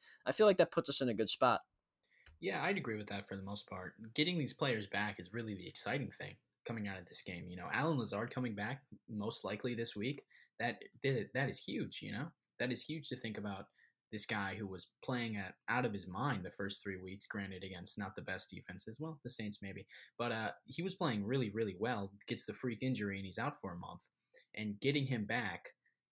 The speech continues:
Speaker 2: is, I think it's gonna be huge for the offense in general,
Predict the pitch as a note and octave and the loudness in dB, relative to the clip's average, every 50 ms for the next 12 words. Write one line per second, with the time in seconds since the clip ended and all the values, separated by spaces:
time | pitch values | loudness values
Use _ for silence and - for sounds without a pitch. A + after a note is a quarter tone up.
0 | _ _ - G#2+ G2+ G2 G2 - - _ _ _ _ - G#2+ A2+ - D#3 C3 A#2 | _ _ -2 -2 -2 -4 -8 -12 -16 _ _ _ _ -2 -2 0 2 0 0 0
1 | G#2 - A#2 G#2+ G2 G2 G2 - - A2+ A2+ A#2 G#2+ - - - A2 G#2 G2 F#2+ | 2 2 2 2 2 -2 -6 -4 -2 0 0 0 -2 0 0 2 2 2 2 0
2 | F#2+ G2 - _ _ _ _ G#2+ G#2 G#2+ G2 G2 A2+ C#3 C#3 D3 C#3 C#3+ C#3 A2+ | -2 -6 -10 _ _ _ _ -4 0 0 2 2 2 2 2 2 0 0 0 0
3 | G#2 G2+ G2 F#2+ G#2 A#2+ C3 C#3+ F3 - | 0 0 0 0 0 0 -2 -2 -4 -6